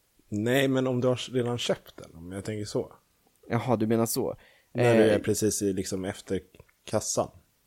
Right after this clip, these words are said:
Speaker 2: Ja, nej, där har du en poäng. Men samtidigt, där är ju butikerna ofta lite, om man nu får bara generalisera med det, så är ju butikerna lite olika uppbyggda. Om du tänker systemet,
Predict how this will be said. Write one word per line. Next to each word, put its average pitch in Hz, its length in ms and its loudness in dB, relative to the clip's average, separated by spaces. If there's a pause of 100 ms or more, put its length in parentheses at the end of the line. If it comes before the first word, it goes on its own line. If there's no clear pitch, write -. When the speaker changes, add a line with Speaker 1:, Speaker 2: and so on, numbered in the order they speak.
(180)
Speaker 2:
Ja, 135 340 6
nej, 139 200 6
där 147 180 6
har 143 140 8
du 135 80 6
en 120 120 4
poäng. 85 380 -2
Men 123 160 2
samtidigt, 143 600 0
där 113 120 -2
är 110 40 0
ju 190 140 2
butikerna 143 640 -2
ofta - 260 -4
lite, 104 600 -2 (220)
om 143 160 6
man 143 100 10
nu 131 80 10
får 139 120 -8
bara 127 120 2
generalisera 117 520 2
med 127 120 2
det, 107 400 0
så - 120 -4
är 120 40 2
ju 117 100 0
butikerna 123 540 -2
lite 110 280 -2
olika 110 320 -2
uppbyggda. - 640 -2
Om 131 140 0
du 127 80 2
tänker 196 280 -2
systemet, 151 680 -2